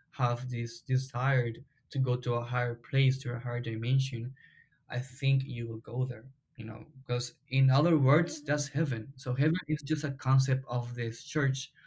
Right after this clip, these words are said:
Speaker 1: or the Catholic that puts you through
Speaker 2: Yeah.
Speaker 1: this image of heaven is a place where you have w-, where, where is the end
Speaker 2: But it,
Speaker 1: or
Speaker 2: it's
Speaker 1: is the
Speaker 2: like,
Speaker 1: beginning.
Speaker 2: it's like their heaven. They don't teach you, like, heaven, it's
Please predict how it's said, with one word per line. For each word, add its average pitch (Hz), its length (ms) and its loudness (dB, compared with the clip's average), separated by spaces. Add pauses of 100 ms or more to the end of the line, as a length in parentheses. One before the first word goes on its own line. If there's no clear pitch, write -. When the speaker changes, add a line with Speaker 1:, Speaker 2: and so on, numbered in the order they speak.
(200)
Speaker 1:
or 117 160 -4
the 120 80 -2
Catholic 139 480 -2
that 120 220 -4
puts 139 260 2
you 131 100 4
through 131 300 2
Speaker 2:
Yeah. - 20 -6
Speaker 1:
this 123 280 -6 (440)
image 139 400 6
of 127 260 2
heaven 143 460 0
is 131 200 0
a 131 60 -2
place 143 460 0
where 123 180 0
you 120 240 -2
have 120 180 -4
w-, 120 300 -8
where, 123 440 -4 (380)
where 120 360 -4
is 127 200 0
the 135 200 4
end 135 480 2 (340)
Speaker 2:
But 294 160 -4
it, 311 100 -12
Speaker 1:
or 123 200 -2
Speaker 2:
it's - 20 0
Speaker 1:
is 127 140 -4
the 127 160 -2
Speaker 2:
like, 359 180 -12
Speaker 1:
beginning. 131 440 0
Speaker 2:
it's 285 220 -16
like 320 160 -10 (120)
their 311 420 -12
heaven. 226 180 -8 (300)
They 247 80 -8
don't 277 300 -10
teach 311 380 -16
you, 233 320 -14 (120)
like, 220 420 -10 (400)
heaven, 269 600 -12 (560)
it's - 440 -18